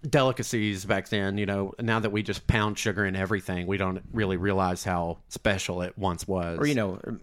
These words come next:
Speaker 2: me who couldn't even ponder starting the podcast until I knew espresso was on the way. So obviously, I would have lived,
Speaker 1: Right.
Speaker 2: I would have thrived, you know,
Speaker 1: No.
Speaker 2: back then.
Speaker 1: Um,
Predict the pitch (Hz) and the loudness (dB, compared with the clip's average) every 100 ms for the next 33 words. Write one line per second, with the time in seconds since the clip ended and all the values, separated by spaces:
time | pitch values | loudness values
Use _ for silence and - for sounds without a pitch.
0 | - 131 143 131 123 135 123 113 113 - | -4 0 2 0 0 0 0 0 -2 -2
1 | 135 135 120 107 101 - 117 110 104 104 | 0 2 2 2 0 -2 0 0 0 0
2 | 95 110 98 107 110 104 104 95 139 131 | 0 -2 -2 -2 -2 0 -2 -2 -2 0
3 | 117 92 98 95 85 90 78 - 120 156 | 0 -2 -4 -6 -6 -6 -6 -2 2 4
4 | 147 139 120 143 147 131 117 120 - - | 4 4 4 4 4 2 4 4 4 2
5 | 151 156 120 - - - - 151 143 127 | 2 4 2 -2 -16 -20 0 4 6 4
6 | 110 - - 123 92 80 87 53 - - | 2 -4 -4 -2 0 -2 -4 -6 -14 -2
7 | 131 104 113 95 82 - 131 127 107 95 | 0 0 0 -2 -4 0 4 4 4 0